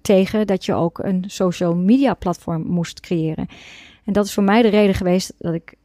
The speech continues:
eh, ben begonnen op Instagram. Want ik had, was er eigenlijk helemaal niet zo mee bezig. En de hele tijd ben ik,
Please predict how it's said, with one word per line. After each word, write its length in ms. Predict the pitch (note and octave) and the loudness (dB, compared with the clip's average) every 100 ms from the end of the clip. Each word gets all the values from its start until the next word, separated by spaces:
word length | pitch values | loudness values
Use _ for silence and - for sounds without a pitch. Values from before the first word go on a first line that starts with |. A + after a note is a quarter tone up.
| _ | _
eh, 180 | - E3 E3 | -8 -6 -4
ben 220 | E3 E3+ | -2 -2
begonnen 420 | D#3+ G3 F#3+ F#3 | -2 0 2 0
op 140 | E3+ - | -2 -2
Instagram. 540 | G#3+ - F3 D#3 D#3+ | -2 -2 -2 -2 -4
Want 120 | E3+ | -6
ik 100 | E3 | -6
had, 120 | G3 - | -8 -6
was 200 | F3 - | -6 -4
er 60 | |
eigenlijk 200 | E3+ F#3 | -4 -2
helemaal 180 | - G3 | 0 2
niet 100 | F#3 | 2
zo 120 | G3+ | 2
mee 260 | F3+ E3+ F3 | 0 0 0
bezig. 320 | G3 - G3+ - - - - - - | 0 -2 -8 -12 -20 -20 -20 -20 -4
En 100 | F#3 | 2
de 60 | |
hele 220 | F3+ G#3 | 4 2
tijd 220 | G3+ G3+ F#3+ | 2 0 2
ben 100 | F#3+ | -2
ik, 280 | F3 - | -2 -10